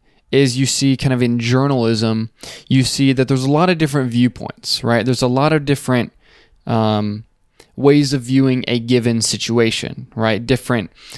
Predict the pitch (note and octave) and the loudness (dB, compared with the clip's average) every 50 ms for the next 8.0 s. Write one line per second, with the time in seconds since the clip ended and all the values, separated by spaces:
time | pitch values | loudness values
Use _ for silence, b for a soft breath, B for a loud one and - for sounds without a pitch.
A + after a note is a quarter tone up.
0 | B - B2+ C#3 C#3 C#3 A#2+ B2 B2 A#2+ B2 A#2 A2 A2+ A#2+ A#2 - - A#2+ A#2 | B -4 0 2 2 2 2 2 0 0 0 -2 -2 0 0 0 0 0 0 0
1 | G#2+ - A#2 A2+ - - - - A#2+ A#2 A2 - A#2 - A2 A2 - - - E3 | 0 0 0 -2 -2 -4 -4 -4 -2 -2 -2 -4 -4 -4 -6 -6 -4 0 2 2
2 | D#3+ D#3+ D#3 D#3 D3+ - - B B B B B B B B B B - A#2+ A#2 | 4 4 2 0 -2 -4 -8 B B B B B B B B B B -2 0 0
3 | A2+ A2 A2 A2 A2 G#2+ G#2 G#2+ A2+ A2+ - A2+ A2+ A2+ A#2 A2+ C3 C3 C#3 D#3 | 2 2 0 0 -2 -2 -4 -6 -8 -6 -4 -2 0 0 0 2 2 2 2 2
4 | D3+ D3+ - - C#3 A#2+ B2+ B2+ - - B2+ B2+ B2 A#2+ A#2 A#2 G#2+ B B B | 2 0 0 0 -2 -2 -2 -2 -2 -2 -2 0 0 0 0 0 -2 B B B
5 | B _ - - A#2 A#2+ B2 A#2 A#2+ A#2+ A2+ - - - C#3+ C3 A#2+ A2 G#2+ A2+ | B _ -2 -2 -2 0 -2 -2 0 0 0 -2 -2 -2 0 0 0 0 0 0
6 | B2 D3 D3+ C#3 C#3 C3+ C3 B2+ - - A#2+ B2 A#2+ A#2 A#2 A2 - - - - | 0 2 2 2 2 2 0 0 0 0 0 0 0 0 0 -2 -4 -6 -8 -10
7 | - - C3 B2 B2 B2 A#2 - A#2 - - - A#2+ A#2 A2 G#2 - - - - | -6 -2 0 0 0 0 0 -2 -4 -4 -4 -2 -2 -2 -2 -4 -8 -14 -20 -20